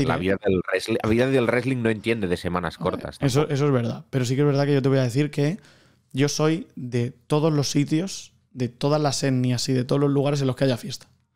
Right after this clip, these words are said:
Speaker 1: <laughs>
Speaker 2: Entonces, el, la diada, catalán,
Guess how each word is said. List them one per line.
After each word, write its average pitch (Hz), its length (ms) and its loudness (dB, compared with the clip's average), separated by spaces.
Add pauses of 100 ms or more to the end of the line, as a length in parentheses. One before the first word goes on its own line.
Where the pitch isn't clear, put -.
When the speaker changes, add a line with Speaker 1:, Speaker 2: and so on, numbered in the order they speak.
(320)
Speaker 1:
<laughs> 95 360 -2
Speaker 2:
Entonces, 120 540 -4 (680)
el, 123 760 2
la 135 160 2
diada, 131 460 0 (300)
catalán, 117 580 -4